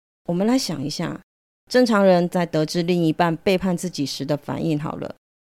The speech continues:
即使是知道自己还是爱着他，大部分都还是会顾虑着面子，不会顺从自己真正的心意，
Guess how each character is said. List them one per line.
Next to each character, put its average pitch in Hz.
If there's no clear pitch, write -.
即 311
使 277
是 247
知 226
道 214
自 202
己 165
还 135
是 -
爱 175
着 147
他， 160
大 202
部 196
分 185
都 160
还 156
是 180
会 175
顾 180
虑 175
着 156
面 156
子， -
不 208
会 285
顺 269
从 170
自 196
己 147
真 165
正 160
的 147
心 151
意， 147